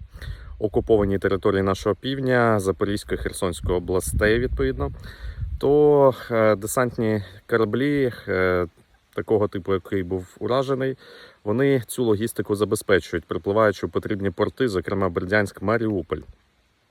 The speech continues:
Тому це також, е, вибивання логістики ворога, це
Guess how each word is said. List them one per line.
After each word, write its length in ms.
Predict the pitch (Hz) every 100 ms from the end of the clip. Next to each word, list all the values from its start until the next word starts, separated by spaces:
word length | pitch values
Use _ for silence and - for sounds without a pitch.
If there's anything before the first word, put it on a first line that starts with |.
| _ - -
Тому 340 | 127 110 85 - - - - _
це 240 | - 151
також, 540 | - 123 120 107 - 101
е, 140 | 95
вибивання 520 | 92 95 104 110 104
логістики 520 | 101 101 104 - 95
ворога, 400 | 98 98 82 82
це 300 | 78 - 120